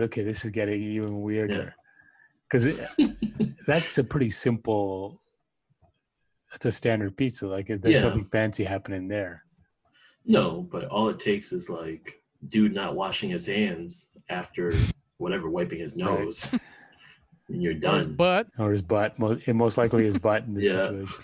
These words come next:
Speaker 1: <laughs>
Speaker 3: Yeah, man.
Speaker 2: <laughs>
Speaker 3: I don't trust him.
Speaker 1: Um, but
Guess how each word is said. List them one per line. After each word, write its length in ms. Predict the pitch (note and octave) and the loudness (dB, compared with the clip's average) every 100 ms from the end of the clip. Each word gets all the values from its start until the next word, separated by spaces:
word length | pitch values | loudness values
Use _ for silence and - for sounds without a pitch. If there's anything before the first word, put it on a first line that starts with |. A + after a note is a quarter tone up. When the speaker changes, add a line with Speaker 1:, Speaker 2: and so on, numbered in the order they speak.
| C#3 | 0
Speaker 1:
<laughs> 100 | - | 0
Speaker 3:
Yeah, 200 | G3+ A3 | 0 -2
man. 240 | E3+ E3 | -2 2
Speaker 2:
<laughs> 1120 | D#3+ C3+ C#3 - - - - - - - - | 2 4 2 2 -2 -4 -6 -4 -6 -8 -4
Speaker 3:
I 80 | F#3+ | 4
don't 160 | A3 G3+ | 4 4
trust 300 | G#3 F#3+ - | 2 0 -2
him. 100 | D3+ | -4
Speaker 1:
Um, 480 | D3 - - - - _ _ _ _ _ _ - - - | -6 -12 -12 -6 -6 _ _ _ _ _ _ -20 -20 -6
but 360 | A#2 F3+ D#3 | 2 2 2